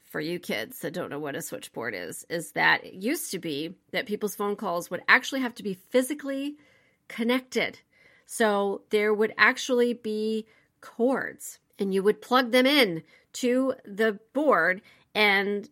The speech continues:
the way that you would connect to make your phone call is not that you would dial it and it would ring that other phone.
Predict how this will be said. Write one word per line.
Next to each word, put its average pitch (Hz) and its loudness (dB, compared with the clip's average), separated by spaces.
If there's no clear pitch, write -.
the 208 0
way 240 8
that 240 0
you 240 0
would 240 2
connect 240 0
to 247 -2
make 208 -2
your 208 -2
phone 349 -2
call 190 -2
is 196 -8
not 220 0
that 220 -6
you 208 -4
would 202 0
dial 214 6
it 160 -4
and 180 -4
it 175 -4
would 175 -8
ring 208 0
that 185 0
other 170 -2
phone. 175 -2